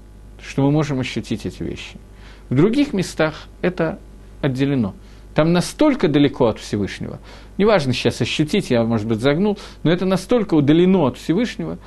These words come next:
что Акодыш Барух Ху это не заповедовал. Эрец Исроэль — это Эрец, которая соединена напрямую с Творцом. Как шаббат. Шаббат — это есть некая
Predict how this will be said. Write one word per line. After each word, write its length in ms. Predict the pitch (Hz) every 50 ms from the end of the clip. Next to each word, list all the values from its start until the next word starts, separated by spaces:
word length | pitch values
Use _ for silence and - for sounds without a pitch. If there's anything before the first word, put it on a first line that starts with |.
| - - - -
что 220 | - - - 202
Акодыш 320 | 202 202 190 185 165 147 143
Барух 200 | 143 127 131 127
Ху 80 | 143
это 160 | 139 127 135
не 160 | 117 113 113 104
заповедовал. 580 | 107 - - 92 87 76 - 67 60 62 - - -
Эрец 280 | 165 190 196 190 196 202
Исроэль — 460 | 185 - - 262 269 254 247 - - -
это 280 | - 165 160 - - - - -
Эрец, 400 | 196 214 220 208 196 196 - -
которая 540 | - - 139 - - 175 170 165 156 - - - - - - - -
соединена 680 | - - - 156 147 139 135 147 156 160 160 165 165 165
напрямую 440 | 151 143 - 131 120 120 120 113
с 40 | 110
Творцом. 460 | - - 101 101 101 - - - - - - - - - - - - - - - - - - - - - - - - - - - - - - - - - -
Как 160 | 214 202 -
шаббат. 460 | - - 180 147 131 113 92 - - - - - - - - - - - -
Шаббат — 500 | - - - 180 180 254 277 269 262 - -
это 200 | 185 170 190 190
есть 320 | 202 208 - - - -
некая 460 | 165 156 175 202 196 196 180 160 -